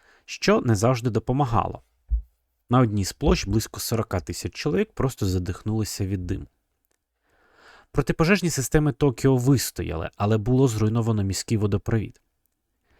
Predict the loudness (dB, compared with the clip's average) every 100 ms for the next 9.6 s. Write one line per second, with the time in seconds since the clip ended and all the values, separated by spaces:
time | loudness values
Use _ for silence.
0 | _ _ 2 2 4 2 4 0 2 2
1 | 2 0 -2 -2 -2 -2 0 0 0 -2
2 | -2 -4 -4 -4 -4 -4 -2 -2 -4 -4
3 | -4 -4 -4 -4 -4 -4 0 2 2 2
4 | 2 0 0 0 -2 -6 -20 _ _ _
5 | _ _ _ _ _ _ _ _ _ _
6 | _ _ _ _ -20 -20 -20 -2 0 2
7 | 2 0 -2 -4 0 2 2 0 -2 -2
8 | 0 0 0 -2 -2 -4 0 2 2 0
9 | -2 -4 -4 -8 -12 -16